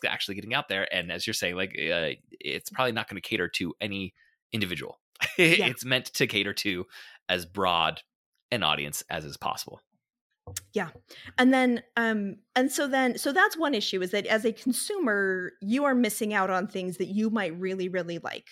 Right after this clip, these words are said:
Speaker 2: if, if the algorithm is pushing you, you know, towards the sort of bland, popular things. Um,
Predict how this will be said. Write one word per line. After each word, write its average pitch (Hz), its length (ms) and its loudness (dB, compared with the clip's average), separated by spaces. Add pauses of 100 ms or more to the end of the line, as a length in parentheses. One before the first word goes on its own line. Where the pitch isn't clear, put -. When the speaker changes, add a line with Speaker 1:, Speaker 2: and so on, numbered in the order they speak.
(240)
Speaker 2:
if, 202 220 0
if 208 160 0
the 202 120 0
algorithm 190 520 0
is 175 120 -8
pushing 196 380 -6
you, 175 420 -2 (560)
you 202 100 2
know, 170 180 0
towards 196 420 -2
the 185 120 -4
sort 180 220 -4
of 175 200 -6
bland, 175 680 -2 (300)
popular - 420 -6
things. - 380 -16 (640)
Um, 214 340 4